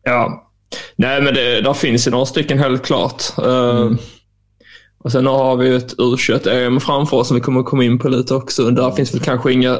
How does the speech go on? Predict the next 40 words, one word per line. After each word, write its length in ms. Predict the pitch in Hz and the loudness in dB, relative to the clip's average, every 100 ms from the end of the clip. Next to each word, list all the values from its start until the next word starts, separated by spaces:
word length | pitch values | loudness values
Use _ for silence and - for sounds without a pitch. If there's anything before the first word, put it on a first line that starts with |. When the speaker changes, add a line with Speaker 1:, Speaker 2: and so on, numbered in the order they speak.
| - | -4
Speaker 1:
solklara 1000 | - 143 127 131 - 123 123 117 87 - | -2 0 0 -2 -2 0 2 0 0 -2
stjärnor 540 | - 135 131 127 123 | -2 0 2 2 0
på 140 | 127 135 | -2 0
det 140 | 120 | 0
viset. 440 | 123 131 123 120 - - | 2 0 0 -2 -4 -2
Men 140 | 131 127 | 0 2
det, 180 | 127 - - - - - | 0 -2 -4 -6 -10 -4
men 240 | 127 131 | 0 0
förutsatt 500 | 127 123 127 - 123 | 0 -2 -2 -2 0
att 280 | 120 120 - 85 - _ _ _ - | -2 -4 -12 -16 -20 _ _ _ -4
tyskarna 360 | 165 160 156 143 | -2 0 0 0
gör 100 | 143 | 0
ett 100 | - | 0
bra 160 | 147 | 0
mästerskap 680 | 147 156 - 120 127 123 123 | 0 0 -2 -2 0 0 0
så 140 | - 123 | -2 0
borde 440 | - 131 127 127 135 | 0 0 2 2 2
det 60 | |
ändå 140 | 135 135 | 2 0
kunna 180 | 147 - | 0 0
finnas 360 | 127 127 131 | 2 2 2
en 160 | 123 123 | 0 2
och 100 | 120 | 2
annan 160 | 120 | 2
spelare 440 | 127 - 123 123 117 | 0 -2 0 2 2
där 240 | 127 - 123 | 0 0 -2
som 420 | - 131 143 - | 0 2 2 0
skulle 200 | - 131 | -4 -2
kunna 140 | 139 | 0
ha 80 | 127 | 0
en 60 | 127 | 0
chans 320 | 131 127 120 | -2 -2 -2
att 60 | |
komma 160 | 127 123 123 | -2 0 2
med 120 | 123 123 | 2 0
i 500 | - - 135 139 127 - | 0 0 0 0 -4 -6
det 80 | 127 | -4
riktiga 320 | 127 - 131 | -4 -2 0
landslaget 540 | 131 - - 120 - - | 0 0 0 -2 -2 -4
sen. 220 | - | -4